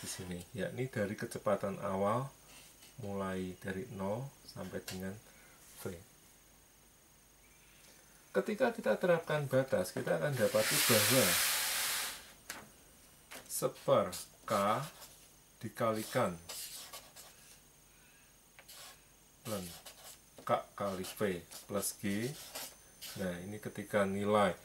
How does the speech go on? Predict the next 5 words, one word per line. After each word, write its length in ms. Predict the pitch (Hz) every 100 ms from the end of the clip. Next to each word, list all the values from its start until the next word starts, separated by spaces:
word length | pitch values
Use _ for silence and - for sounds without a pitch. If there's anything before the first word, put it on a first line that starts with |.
| - - 120
V 240 | 104 90 - - - -
dimasukkan 560 | 98 95 - - 113 127
lalu 220 | 120 139 -
dikurangi 540 | - 110 110 113 135 143 - - - - - - -
ln 240 | 117 104